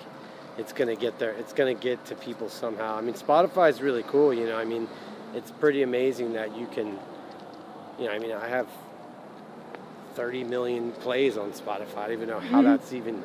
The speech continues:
Speaker 1: possible.
Speaker 2: <laughs>
Speaker 1: But it's so cool that you can go to one place and just everything's there.
Speaker 2: Yeah.
Speaker 1: And it's kinda become the standard, you know, so whatever they've done, they've managed to put it together the right way.
Speaker 2: Yeah. Can you
Speaker 1: Especially with,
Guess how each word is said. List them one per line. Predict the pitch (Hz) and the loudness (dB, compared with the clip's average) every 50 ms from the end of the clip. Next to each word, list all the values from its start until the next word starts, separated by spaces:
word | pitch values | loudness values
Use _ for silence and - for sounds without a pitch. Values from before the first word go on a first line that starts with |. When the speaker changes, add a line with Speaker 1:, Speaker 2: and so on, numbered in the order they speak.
| - - | -6 -2
Speaker 1:
possible. | 113 113 104 - 123 110 104 104 98 98 - | 0 0 0 0 -2 -4 -4 -4 -4 -6 -8
Speaker 2:
<laughs> | - - - - - - - - - - - - - | -10 -12 -14 -12 -12 -10 -8 -8 -8 -8 -6 -4 -2
Speaker 1:
But | - 127 | 0 0
it's | 120 127 - - | 0 -2 0 4
so | 160 151 135 | 6 6 6
cool | - - 151 151 151 143 | 6 6 8 8 8 8
that | 131 117 110 | 8 4 2
you | 120 123 | 0 -4
can | 117 110 120 120 | -4 -2 -2 2
go | 131 131 123 | 4 4 4
to | 120 | 4
one | 113 117 120 123 123 113 | 2 2 2 2 0 0
place | - 117 123 123 123 117 110 - - | 0 2 2 4 4 2 0 0 -4
and | 120 107 | -6 -4
just | 98 107 95 80 - - - | -4 -6 -8 -10 -10 -12 -10
everything's | 117 117 113 117 107 104 101 90 | -6 -4 -4 -2 -4 -4 -6 -6
there. | - 104 101 104 104 98 95 - - - | -8 -6 -4 -4 -4 -4 -6 -8 -10 -6
Speaker 2:
Yeah. | - 190 196 202 196 190 165 160 196 214 | -4 -2 0 2 2 2 2 0 -2 -4
Speaker 1:
And | 113 113 113 | -4 -4 -4
it's | 110 - - | -4 -4 -6
kinda | - - 120 113 113 | -6 -4 -2 -2 -2
become | 101 113 107 - 120 110 107 | -2 -6 -8 -6 -4 -4 -4
the | 101 95 | -4 -6
standard, | - - - - 110 107 113 113 107 104 98 98 | -8 -12 -12 -10 -8 -6 -6 -6 -6 -6 -8 -8
you | 107 104 | -10 -10
know, | 101 101 104 95 | -8 -8 -10 -10
so | - - 113 | -10 -10 -8
whatever | 107 110 113 117 104 104 104 | -6 -4 -4 -4 -4 -4 -6
they've | 104 107 107 95 90 | -6 -8 -8 -8 -6
done, | - 110 110 110 104 | -6 -4 -4 -4 -6
they've | 98 95 92 92 | -8 -10 -12 -12
managed | 104 101 101 104 104 101 - - - | -12 -12 -10 -10 -10 -10 -12 -14 -14
to | - - 92 - - - - - - - - - - - - - - - - - - | -14 -16 -16 -16 -20 -20 -20 -20 -20 -20 -20 -20 -20 -20 -20 -20 -20 -20 -20 -12 -8
put | - 120 | -6 -6
it | 110 95 | -4 -6
together | 104 95 110 107 107 107 | -6 -4 -4 -4 -4 -4
the | 95 101 | -6 -6
right | 98 101 101 95 | -6 -6 -6 -6
way. | 104 110 110 107 101 - - - - | -6 -4 -4 -4 -6 -8 -12 -16 -8
Speaker 2:
Yeah. | - 190 196 202 196 180 175 185 202 - - - - - | -4 -2 -2 0 -2 -2 -4 -6 -8 -12 -14 -20 -10 -2
Can | - - | 2 4
you | - | 4
Speaker 1:
Especially | 131 233 - 135 127 | 4 4 2 0 0
with, | 117 110 101 | 0 0 -2